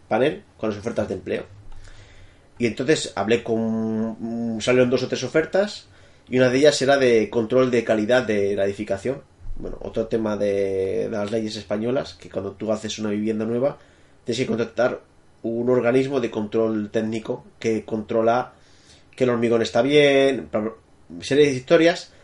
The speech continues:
para que el seguro esté tranquilo y de esta manera el banco te da el crédito. Bien.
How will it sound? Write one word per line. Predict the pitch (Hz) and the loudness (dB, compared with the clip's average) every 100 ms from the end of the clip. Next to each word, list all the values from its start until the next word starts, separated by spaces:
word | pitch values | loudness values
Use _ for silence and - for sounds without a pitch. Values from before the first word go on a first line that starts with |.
| _ _ _ - | _ _ _ 6
para | 151 147 135 | 8 10 6
que | 143 | 2
el | 127 | 0
seguro | - 139 135 185 160 | 2 2 6 6 6
esté | 117 - | 4 0
tranquilo | 131 143 143 160 185 175 185 - | 0 0 0 0 0 0 0 -4
y | 123 | 0
de | 139 | 0
esta | 139 156 | 2 2
manera | 147 160 156 113 101 | 4 4 4 2 2
el | 110 110 | -2 0
banco | 131 165 165 190 | 4 4 4 -2
te | 190 123 | 0 0
da | 110 113 | 2 2
el | 107 | 0
crédito. | 107 95 90 - - _ _ _ _ _ _ _ _ | -4 -6 -8 -12 -18 _ _ _ _ _ _ _ _
Bien. | - 110 | -8 -8